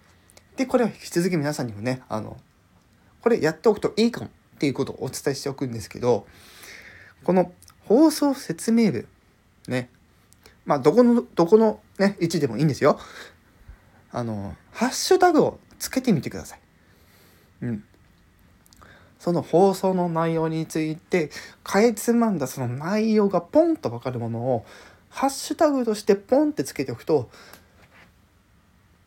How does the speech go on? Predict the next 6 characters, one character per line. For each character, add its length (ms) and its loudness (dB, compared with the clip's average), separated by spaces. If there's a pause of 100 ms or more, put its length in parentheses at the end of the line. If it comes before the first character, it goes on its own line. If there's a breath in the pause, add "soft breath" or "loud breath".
(220)
そ 140 2
れ 100 6
を 220 2 (1900 soft breath)
調 260 0
べ 120 0
て 160 -14